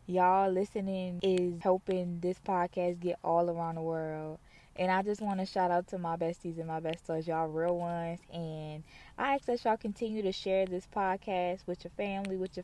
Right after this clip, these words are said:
friends, with your not so friends, with your fake friends, with your <laughs> coworkers, anybody you can, because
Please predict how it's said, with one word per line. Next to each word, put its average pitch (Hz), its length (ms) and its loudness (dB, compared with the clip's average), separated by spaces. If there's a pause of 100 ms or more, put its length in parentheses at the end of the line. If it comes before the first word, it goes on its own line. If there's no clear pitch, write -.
(100)
friends, 185 480 -6
with 185 240 -6
your 170 220 2
not 185 280 -2
so 196 160 -2
friends, 190 540 -8
with 196 160 -6
your 180 180 0 (300)
fake 196 220 0
friends, 190 340 -2
with 196 180 -6
your 190 160 0 (300)
<laughs> 320 80 4 (640)
coworkers, 214 800 6 (120)
anybody 233 460 0
you 196 180 -4
can, 196 520 -4
because 190 560 0